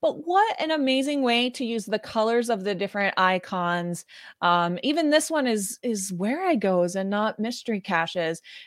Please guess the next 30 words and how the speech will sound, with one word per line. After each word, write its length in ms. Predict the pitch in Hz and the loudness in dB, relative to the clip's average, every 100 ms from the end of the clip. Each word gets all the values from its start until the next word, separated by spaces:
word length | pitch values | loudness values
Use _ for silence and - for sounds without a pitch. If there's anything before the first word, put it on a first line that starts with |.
| - | -4
So 320 | - 220 214 | 6 8 8
this 240 | 262 294 | 4 2
is 160 | 302 220 | 0 0
just, 460 | 214 185 - - - | 4 4 4 -6 2
I 180 | 226 220 | 6 8
was 200 | 202 165 | 6 0
just 400 | - 165 160 - _ - | 0 0 -2 -8 _ -4
in 240 | 226 226 220 | 0 2 2
awe 340 | 175 170 165 160 | 2 4 4 2
when 160 | 165 170 | 2 0
I 100 | 175 | -2
saw 360 | - 190 180 | 0 4 4
this. 380 | 160 151 156 - - - - 214 | 4 2 0 -4 -18 -20 0 4
And 160 | 214 | 6
then 400 | 208 196 190 185 | 6 4 2 0
this 180 | 196 214 | 0 0
is 120 | 202 185 | 0 0
one 160 | 202 | 2
of 60 | 190 | 2
the 120 | 180 | 2
examples 840 | 170 170 185 185 175 180 170 170 - 185 | 2 0 0 0 0 0 0 0 -2 4
of 460 | 180 175 165 165 - | 6 6 6 2 -2
a 60 | 180 | -2
geo 400 | 160 214 208 185 | 0 4 4 4
art 240 | 180 175 175 | 4 4 4
that 140 | 190 - | 0 -2
uses 640 | 185 208 180 190 185 160 - | -2 -2 0 2 0 -2 0
final 360 | 208 208 202 175 | 4 4 2 -4
coordinates, 1000 | - - 240 220 175 170 160 156 - - - _ _ - | -6 0 2 2 0 -4 -2 -4 -6 -14 -16 _ _ 0
um, 300 | 180 175 | 2 2